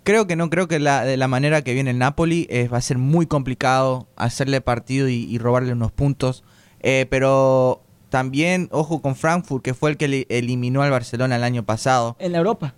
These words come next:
Speaker 1: En Europa.
Speaker 2: Sí, cierto.
Speaker 1: Y la afición viaja, la afición viaja. Así que este partido en Frankfurt va a ser muy importante para el Napoli.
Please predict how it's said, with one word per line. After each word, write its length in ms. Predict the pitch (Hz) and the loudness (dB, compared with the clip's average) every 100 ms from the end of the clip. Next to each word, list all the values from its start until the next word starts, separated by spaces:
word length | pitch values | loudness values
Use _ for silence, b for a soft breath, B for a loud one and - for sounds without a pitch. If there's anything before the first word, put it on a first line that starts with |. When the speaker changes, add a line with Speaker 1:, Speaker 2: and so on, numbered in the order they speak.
| - | -6
Speaker 1:
En 240 | 123 127 | -2 0
Europa. 400 | 127 127 147 156 | 2 2 2 2
Speaker 2:
Sí, 40 | 131 | 0
cierto. 180 | 156 135 | 0 0
Speaker 1:
Y 80 | |
la 100 | 143 | 2
afición 600 | 139 147 135 156 175 202 - | 0 -2 -4 0 0 0 -4
viaja, 600 | 131 147 143 - 90 107 - | 0 2 0 -4 -16 -16 -10
la 140 | 110 | -8
afición 440 | 110 117 - 143 143 | -6 -8 -4 -2 2
viaja. 320 | 135 120 101 | 0 0 -4
Así 160 | - | -10
que 120 | 107 147 | -2 -2
este 200 | 202 165 | 0 0
partido 380 | 160 151 175 | -2 0 0
en 80 | 156 | -2
Frankfurt 560 | - 165 175 165 190 - | -2 -2 -2 -2 -4 -2
va 40 | 135 | -4
a 60 | |
ser 160 | 139 143 | -4 -4
muy 240 | 143 160 | -2 0
importante 580 | 165 156 143 143 147 139 | 0 0 -2 -2 -2 -2
para 200 | 127 123 | -2 -2
el 60 | 120 | 0
Napoli. 440 | 120 - 104 104 | -2 0 -4 -4